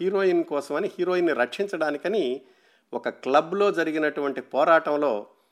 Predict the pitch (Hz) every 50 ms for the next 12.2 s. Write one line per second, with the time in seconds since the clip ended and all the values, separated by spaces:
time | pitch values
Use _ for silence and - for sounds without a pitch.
0 | _ _ _ _ _ - - - 156 - - 175 160 135 127 127 117 - - 147
1 | 123 107 104 110 - _ _ _ _ _ _ _ - - 196 208 214 214 202 190
2 | 160 160 156 151 139 139 147 156 156 147 - - 220 226 160 135 143 151 - -
3 | _ _ _ _ _ - 135 156 160 143 151 143 127 131 127 120 - - 120 104
4 | 90 - - - 113 - - 143 170 170 - - - 127 117 - - 113 107 98
5 | 107 104 - - 165 214 190 - - 170 165 - - 147 - 143 - - 208 202
6 | 190 156 123 - - 123 123 127 123 120 113 110 107 98 90 87 - _ _ _
7 | _ _ _ _ _ _ _ _ - 107 107 107 104 104 104 101 95 87 85 98
8 | 113 127 143 151 151 - 143 139 139 151 143 143 139 135 127 131 131 143 135 -
9 | - 135 131 131 127 123 120 120 123 139 143 139 - 156 151 175 - 180 165 151
10 | 139 139 147 143 139 147 135 135 131 123 123 120 120 127 131 131 117 120 120 120
11 | 117 123 127 - - 160 143 135 151 170 165 160 151 143 - - 117 120 117 117
12 | 120 123 117